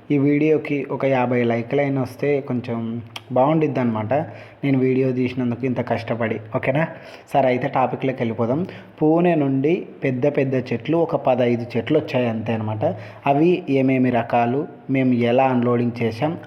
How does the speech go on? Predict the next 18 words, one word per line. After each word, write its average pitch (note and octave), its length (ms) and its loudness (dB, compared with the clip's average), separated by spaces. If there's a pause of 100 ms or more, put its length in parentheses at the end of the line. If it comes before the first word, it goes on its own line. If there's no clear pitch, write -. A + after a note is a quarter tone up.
(140)
ప్రతి B2+ 240 0
ఒక్కటి C3+ 420 -2
చెప్తాము. - 800 -4 (260)
జేసీబీ F3+ 720 2
అంటే D#3 280 2
అందరికి D3+ 320 4
తెలుసు C#3+ 300 0
ఈ C#3 60 2
కాలంలో, A#2+ 440 0 (100)
ఎవరికి C3+ 260 0
తెలియదు B2 320 0
చెప్పండి? B2 340 -2 (400)
జేసీబీతో D#3 600 0
చేద్దాం D3+ 460 0
అనుకున్నాం, C3 560 -2 (340)
కానీ D#3+ 720 0 (240)
దానివల్ల C3 420 2
కాలేదన్నమాట. C#3 960 0